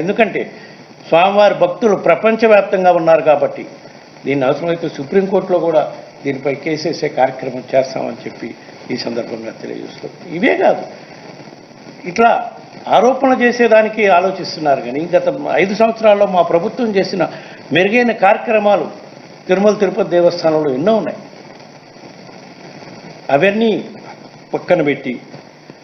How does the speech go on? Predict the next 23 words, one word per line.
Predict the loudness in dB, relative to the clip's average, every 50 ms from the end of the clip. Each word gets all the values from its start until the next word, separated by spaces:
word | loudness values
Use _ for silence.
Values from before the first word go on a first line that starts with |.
| -12 -4 -2
వీళ్ళు | 0 0 0 0 -2
దుష్ప్రచారం | -4 -2 0 0 0 2 4 4 4 2 0 -2 -4
చేయటం | -4 -4 -4 -4 -6 -4 -6
కోసం, | -8 -8 -8 -10 -8 -4 -2
మా | 0 2 2 2
మీద | 2 2 2 2 0
నింద | 2 2 2 2 4
మోపటం | 2 2 0 0 -2 -4 -4
కోసం, | -2 -2 -4 -4 -4 -8 -10 -10 -12 -16 -20 -20 -10 -2 2 2
రాజకీయ | 4 4 2 2 -2 -2 0 2 2 2
లబ్ధి | 4 2 2 2 2 0 -2 0 2
కోసం, | 2 0 0 0 -4 -8 -8 -12 -16 -20 -18 -4
స్వార్థ | 2 4 4 4 2 2 0 0 0 2
ప్రయోజనాల | 2 4 4 4 4 4 2 4 4 4 4 2 0 -2
కోసం | -4 -4 -6 -8 -10 -12 -14 -20 -20 -20 -20 -20 -20 -20 -20 -20 -20 -20 -20 -20 -20 -20 -20 -20 -20 -20 -14 -4 0 0
ఆరోపణలు | 0 0 0 -2 -2 -4 -2 -2 -4
చేసే | -4 -4 -6 -8 -6 -6
కార్యక్రమం, | -6 -8 -8 -8 -12 -14 -14 -14 -16 -18 -20 -20 -20 -20 -20 -20 -20 -14 -10
ఇంతటి | -10 -2 0 2 2 2 0 -2 0 2
ఘోరమైన | 4 4 4 4 4 4 2 4 4 2 2
ఆరోపణలు | 2 0 -2 -6 -6 -4 -4 -6
చేసే | -6 -6 -6 -4
కార్యక్రమం | 0 0 0 0 0 -4 -8 -8 -8 -6